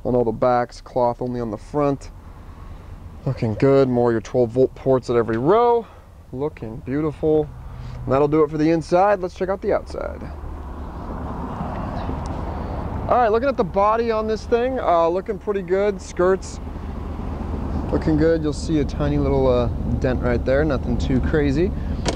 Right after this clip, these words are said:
but do wanna point it out. Inside here, slide out battery box and tray. Not all gunked up or corroded or anything like that as well, which is always a good sign. I'll show you the rear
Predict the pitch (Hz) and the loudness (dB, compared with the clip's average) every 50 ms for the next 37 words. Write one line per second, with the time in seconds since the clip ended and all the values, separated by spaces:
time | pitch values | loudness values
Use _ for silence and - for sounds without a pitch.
0 | - - 190 185 196 170 131 131 139 139 135 131 127 123 113 - 135 127 120 117 | -2 -2 0 2 2 2 2 0 0 0 0 0 0 -2 -2 0 0 0 0 2
1 | 120 127 139 175 220 - - - - - - - - - - - - - - - | 2 2 2 0 -2 -4 -6 -6 -6 -6 -6 -6 -4 -4 -4 -4 -4 -4 -4 -4
2 | - - - - - - - - - - - - - - - - 147 151 - 170 | -4 -4 -4 -4 -4 -4 -4 -2 -2 -2 -2 -2 -2 0 0 2 2 2 4 4
3 | 160 156 151 160 170 185 190 196 - - - - - - - - 165 165 165 165 | 4 4 4 4 4 4 2 0 -2 -6 -8 -8 -8 -4 0 2 4 4 4 4
4 | 156 147 - 156 156 160 160 165 156 156 165 160 160 - - 160 143 - - - | 4 2 2 2 2 4 2 2 2 4 2 2 2 0 0 -2 -2 0 0 2
5 | 180 180 190 208 220 - - - - - - 147 156 165 165 156 147 123 160 160 | 2 2 2 2 -2 -4 -6 -8 -6 -2 0 2 4 4 4 2 2 2 2 2
6 | 156 143 - 165 165 - - 143 - - - 151 147 151 165 165 143 131 127 131 | 2 2 2 0 2 2 0 -2 -2 0 2 4 4 4 4 4 4 2 2 2
7 | 127 127 127 127 123 117 127 127 123 120 110 110 117 127 131 127 123 135 139 - | 2 2 2 2 2 2 4 2 2 2 0 0 2 2 4 4 4 2 0 -2
8 | - - 120 120 117 110 107 107 101 110 104 - - 117 110 110 127 - - - | -2 -2 0 2 2 2 2 2 0 0 0 0 2 2 2 2 2 0 0 0
9 | - - - - - - - - - - - - - - - - - - - - | -2 -2 -2 -2 -4 -4 -8 -8 -8 -8 -8 -8 -8 -8 -8 -8 -8 -6 -6 -6
10 | - - - - - - - - - 170 156 147 139 - - - - - - - | -6 -6 -4 -4 -4 -4 -2 -2 -2 0 0 0 -2 -2 -4 -4 -4 -4 -4 -4
11 | - - - - - - - - - - - - - - - - - - - 180 | -4 -4 -4 -2 -2 -2 -2 -2 -2 -2 -2 -2 -2 -2 -2 -2 0 2 2 4
12 | 165 - 220 214 214 196 180 180 165 165 202 220 233 233 233 233 220 196 | 4 6 4 4 4 4 2 0 0 2 2 4 6 6 6 4 4 0